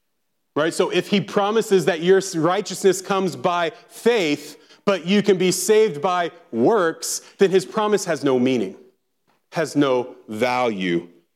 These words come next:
It is void. Verse fifteen helps us understand the significance of this. Right? In verse fifteen, it said,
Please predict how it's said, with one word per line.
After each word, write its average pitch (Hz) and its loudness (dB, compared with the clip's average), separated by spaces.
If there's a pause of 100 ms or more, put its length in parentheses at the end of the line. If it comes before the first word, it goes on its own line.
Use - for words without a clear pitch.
(440)
It 113 0
is 107 -2
void. 101 2 (2000)
Verse 151 2
fifteen 165 0
helps 156 -4
us 165 0
understand 160 2
the 156 4
significance 147 0
of 104 0
this. - -6 (1200)
Right? 143 0
In 151 -2
verse 165 2
fifteen, 180 0
it 151 -6
said, 156 0